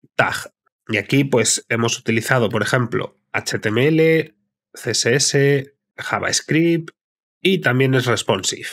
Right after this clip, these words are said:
Y si ahora miramos, ya tenemos el proyecto y las etiquetas.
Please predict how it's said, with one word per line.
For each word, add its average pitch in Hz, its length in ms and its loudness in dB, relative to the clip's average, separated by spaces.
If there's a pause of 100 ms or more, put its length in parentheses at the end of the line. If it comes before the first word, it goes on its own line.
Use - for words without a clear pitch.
(640)
Y 123 100 0
si 147 100 0
ahora 147 140 4
miramos, 175 680 2
ya 131 220 2
tenemos 131 600 0
el 113 200 -2
proyecto 185 840 0
y 175 120 2
las 165 200 2
etiquetas. - 760 -4